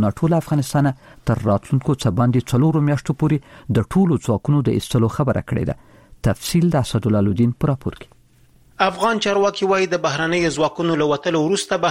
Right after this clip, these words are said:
Speaker 2: هم افغانستان کې د ترهګرۍ ګواښ وي او خطر به یې د دغه هیواد له پولو بهر هم محسوس وي. د ولسمشر د ملي امنیت سلاکار حمدالله محب وایي، همدې ګواښونو او په خبره یې یو شمیر نورو ناڅرګندتیاو ته په کتو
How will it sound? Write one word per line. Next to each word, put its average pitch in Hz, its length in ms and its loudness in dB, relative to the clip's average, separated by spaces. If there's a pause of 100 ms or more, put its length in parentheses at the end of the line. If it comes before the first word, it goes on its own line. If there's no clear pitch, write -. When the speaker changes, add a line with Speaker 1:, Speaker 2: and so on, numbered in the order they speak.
Speaker 2:
هم 180 220 -2
افغانستان 147 600 -2
کې 185 160 -4
د 175 140 -2
ترهګرۍ 143 480 0 (140)
ګواښ 165 400 0
وي 175 100 -2 (420)
او 139 160 2
خطر 185 380 -2
به 185 100 0
یې - 540 -6
د 160 100 -2
دغه 196 240 0
هیواد 180 380 0
له 156 100 -4
پولو 180 300 0
بهر 151 340 -2
هم 170 240 -2
محسوس - 480 -6
وي. 156 120 -2 (680)
د 185 100 2
ولسمشر 202 600 -2
د 196 180 0
ملي 185 220 0
امنیت 185 300 -4
سلاکار 165 440 -2
حمدالله 151 400 -2
محب 170 280 -2
وایي، 180 220 0 (400)
همدې 180 440 0
ګواښونو 175 540 0
او 160 60 2 (100)
په 147 140 -4
خبره 170 300 0
یې 170 360 -2 (300)
یو 175 180 4
شمیر 170 300 -2
نورو 175 260 2
ناڅرګندتیاو 151 720 -2
ته 160 140 -4
په 151 100 -4
کتو 151 240 0